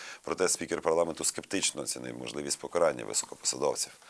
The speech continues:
Також пан Литвин говорив і про політичні перспективи Віктора Януковича. Цитую: «Віктору Януковичу необхідно тверезо подивитися на речі і зробити необхідні висновки. І він, і регіони України мають непогані політичні перспективи, проте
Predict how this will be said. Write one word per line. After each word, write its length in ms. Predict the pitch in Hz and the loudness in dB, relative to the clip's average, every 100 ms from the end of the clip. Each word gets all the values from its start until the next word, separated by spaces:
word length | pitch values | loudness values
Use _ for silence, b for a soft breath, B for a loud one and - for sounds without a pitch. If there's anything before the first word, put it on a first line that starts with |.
| B B B | B B B
Також 320 | - 67 71 | -4 -2 -2
пан 280 | - 71 67 | 2 2 2
Литвин 320 | 65 65 78 | -4 -6 -6
говорив 400 | 65 62 71 78 - | -4 -2 0 -2 -6
і 180 | 64 69 | -8 -8
про 260 | 71 73 69 | 0 0 0
політичні 560 | - 73 67 65 - - | 0 -4 -4 -4 -4 -4
перспективи 500 | 65 - 60 - 62 | -6 -8 -8 -8 -8
Віктора 340 | 64 - 65 | -8 -6 -6
Януковича. 500 | 65 - 87 65 62 | -6 -2 -2 -2 -4
Цитую: 440 | 58 60 60 52 - B B B - | -6 -6 -6 -6 -8 B B B -10
«Віктору 220 | 95 87 | -4 0
Януковичу 460 | 78 69 87 85 80 | 0 2 2 2 0
необхідно 460 | 76 90 80 80 - | -2 -2 -4 -4 -6
тверезо 500 | - 80 90 92 71 | 2 6 8 6 2
подивитися 580 | - 58 62 60 60 64 | -2 -6 -4 -4 -2 -2
на 120 | 60 | 0
речі 320 | 62 78 - 113 | -2 2 2 2
і 80 | |
зробити 500 | 104 92 80 82 82 | 0 0 0 0 0
необхідні 420 | 78 76 - 69 73 | -2 -4 -4 -6 -4
висновки. 480 | 76 - 58 - | -2 -4 -6 -10
І 160 | 53 53 | -10 -6
він, 240 | 65 87 - B B - | -4 -6 -8 B B 0
і 100 | 82 | 2
регіони 400 | 85 87 80 76 | 4 4 4 0
України 380 | 71 82 87 92 | -2 -2 -2 2
мають 420 | 92 90 64 67 | 4 4 4 -2
непогані 440 | 64 57 67 76 | -6 -4 -2 -4
політичні 460 | 71 67 71 - - | -8 -10 -6 -6 -6
перспективи, 500 | 71 - 71 78 73 | -6 -6 -6 -6 -6
проте 320 | 69 62 | -8 -4